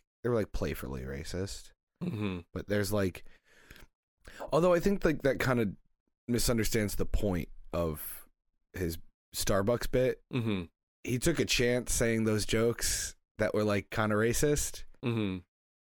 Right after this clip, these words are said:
Speaker 1: But he made the kid laugh.
Speaker 2: And the kid was black.
Speaker 1: And the, yeah. But, you know, they're not, black people aren't a mo-, no one's a monolith. So,
Speaker 2: Exactly,
Speaker 1: like,
Speaker 2: yeah.
Speaker 1: yeah.
Speaker 2: You never know. Uh, the, the, the,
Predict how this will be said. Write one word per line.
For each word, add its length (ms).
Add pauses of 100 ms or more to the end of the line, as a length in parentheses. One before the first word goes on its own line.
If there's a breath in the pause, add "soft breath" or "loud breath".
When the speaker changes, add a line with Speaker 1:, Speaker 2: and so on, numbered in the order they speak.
(380)
Speaker 1:
But 160
he 160
made 420
the 100
kid 320
laugh. 760
Speaker 2:
And 100
the 60
kid 160
was 160
black. 400
Speaker 1:
And 160
the, 80
yeah. 300 (880)
But, 160
you 80
know, 160
they're 100
not, 160 (240)
black 300
people 200
aren't 200
a 20
mo-, 160
no 160
one's 180
a 40
monolith. 560
So, 80
Speaker 2:
Exactly, 460
Speaker 1:
like, 40
Speaker 2:
yeah. 220 (160)
Speaker 1:
yeah. 240 (160)
Speaker 2:
You 120
never 240
know. 380
Uh, 60
the, 180
the, 220
the, 320